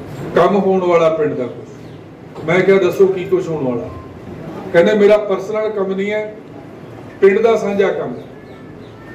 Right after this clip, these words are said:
ਮੈਂ ਕਿਹਾ, "ਯਾਰ, ਜੋ ਤੂੰ ਕਹੇਂਗਾ ਉਹੀ ਹੋਏ।" ਕਹਿੰਦੇ, "ਜੀ, ਗਲੀਆਂ ਦਾ ਕੰਮ ਪਹਿਲਾ ਪਿੰਡ ਦੇ ਦੇਣਾ ਹੈ ਜਿਹਦੇ ਵਿੱਚ ਗਲੀਆਂ ਦਾ ਕੰਮ ਚੱਲ ਰਿਹਾ, ਕੋਈ ਗਲੀ ਵੀ ਨਹੀਂ ਰਹਿਣੀ।" ਫਿਰ ਮੈਨੂੰ ਕਹਿੰਦੇ, "ਜੀ, ਸਾਨੂੰ ਸੱਤ ਅੱਠ ਬੋਰ ਚਾਹੀਦੇ ਨੇ।"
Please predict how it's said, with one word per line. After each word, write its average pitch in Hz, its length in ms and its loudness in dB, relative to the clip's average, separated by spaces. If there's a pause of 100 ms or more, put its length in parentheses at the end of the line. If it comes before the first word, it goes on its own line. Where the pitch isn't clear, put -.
(240)
ਮੈਂ 190 160 6
ਕਿਹਾ, 214 160 4
"ਯਾਰ, 208 240 6
ਜੋ 185 320 2
ਤੂੰ 214 180 -2
ਕਹੇਂਗਾ 208 280 0
ਉਹੀ 208 200 2
ਹੋਏ।" 160 160 -4 (360)
ਕਹਿੰਦੇ, 190 220 0
"ਜੀ, 202 140 0
ਗਲੀਆਂ 196 360 2
ਦਾ 202 100 4
ਕੰਮ 196 260 0 (1080)
ਪਹਿਲਾ 233 320 6
ਪਿੰਡ 214 260 0
ਦੇ 202 160 4
ਦੇਣਾ 202 180 2
ਹੈ 220 80 2
ਜਿਹਦੇ 214 240 0
ਵਿੱਚ 202 200 2
ਗਲੀਆਂ 175 360 -4
ਦਾ 175 100 0
ਕੰਮ 165 300 -4
ਚੱਲ 143 180 -2
ਰਿਹਾ, 123 160 -6 (540)
ਕੋਈ 226 320 6
ਗਲੀ 226 180 4
ਵੀ 226 120 -4
ਨਹੀਂ 214 140 2
ਰਹਿਣੀ।" 165 300 0 (720)
ਫਿਰ 208 240 4
ਮੈਨੂੰ 226 220 4
ਕਹਿੰਦੇ, 226 220 4
"ਜੀ, - 140 -2
ਸਾਨੂੰ 196 360 -4
ਸੱਤ 196 280 -2
ਅੱਠ 208 120 -2
ਬੋਰ 185 380 4
ਚਾਹੀਦੇ 214 340 0
ਨੇ।" 196 200 -4